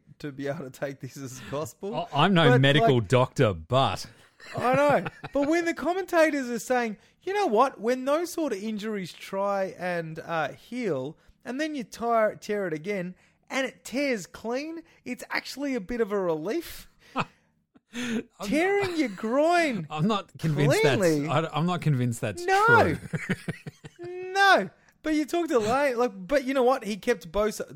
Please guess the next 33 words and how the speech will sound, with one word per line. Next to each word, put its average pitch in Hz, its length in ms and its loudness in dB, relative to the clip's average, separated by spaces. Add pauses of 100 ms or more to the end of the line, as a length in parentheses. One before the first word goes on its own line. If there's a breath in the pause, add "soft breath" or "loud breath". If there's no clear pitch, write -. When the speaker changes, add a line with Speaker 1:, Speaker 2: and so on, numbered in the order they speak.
(140)
Speaker 1:
Bosa 226 380 -2
had, 175 400 -4
although 170 460 -2
he 143 240 -6
nearly 147 340 -6
had, 135 280 -4
uh, 127 340 -2
Hurts 135 340 -8
in 135 260 -14
for 131 240 -10
a, 123 40 -8
which 120 220 -16
we'll 123 100 -20
touch 120 200 -14
on 120 60 -14
in 120 60 -14
a - 20 -18
second, 180 340 -10 (280 soft breath)
in 165 160 -10
the, 151 260 -6
uh, 135 320 -4
in 117 140 -2
Speaker 2:
Oof. 120 120 4
Speaker 1:
the 139 60 -8
end 135 140 -10
zone 131 220 -8
for 131 120 -12
a 127 60 -10
safety. 151 460 -8 (320 soft breath)
Bosa 220 360 -2
had 165 380 -2 (100)
zero 139 680 0
sacks 131 600 -4